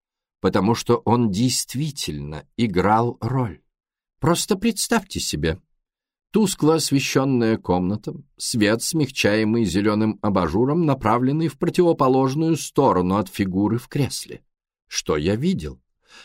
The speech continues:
Знаменитый лоскутный халат, похожий на клюв нос, сделанный при помощи обыкновенного гумоза, хохол белых волос, сильные линзы очков, скрывающие глаза.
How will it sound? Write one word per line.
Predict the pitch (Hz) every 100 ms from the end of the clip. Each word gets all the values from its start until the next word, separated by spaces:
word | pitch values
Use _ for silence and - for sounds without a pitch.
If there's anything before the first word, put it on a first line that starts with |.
| -
Знаменитый | 135 143 151 151 160 170
лоскутный | 147 139 - 151 143 127 127
халат, | - 95 87 - -
похожий | 127 - 120 113 127
на | 117
клюв | 110 107 107 -
нос, | 92 101 123 -
сделанный | 147 90 113 120 131 127
при | 127
помощи | 123 127 127 -
обыкновенного | 131 135 - 123 123 127 123 123
гумоза, | 117 127 123 117 127 - _
хохол | - 156 151 170 180
белых | 139 151 143 135
волос, | 117 113 95 127 - -
сильные | - - 175 175 175 165
линзы | 156 165 143 101
очков, | 131 123 - - 277 -
скрывающие | - 170 175 131 135 135 135 - 123 120
глаза. | 92 98 78 73